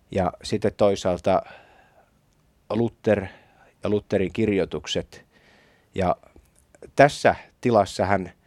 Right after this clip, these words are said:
useampia vuosia oli, ja sitten tapahtui Raippaluodossa varsinaisesti tämä evankelian murros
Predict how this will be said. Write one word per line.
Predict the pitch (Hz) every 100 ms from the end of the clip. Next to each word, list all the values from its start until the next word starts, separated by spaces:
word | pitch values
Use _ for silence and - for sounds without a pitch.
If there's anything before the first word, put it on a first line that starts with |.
| _ _ _ _ -
useampia | 127 - 113 90 101 90 101
vuosia | 147 123 - 107 98
oli, | 110 101
ja | 90
sitten | 92 117 107
tapahtui | - 101 101 92 107 120
Raippaluodossa | 131 123 - 101 90 87 85 82 - 95
varsinaisesti | 98 92 92 87 85 90 - 87
tämä | 95 95
evankelian | 104 101 82 - 87 90
murros | 107 110 - 62 - -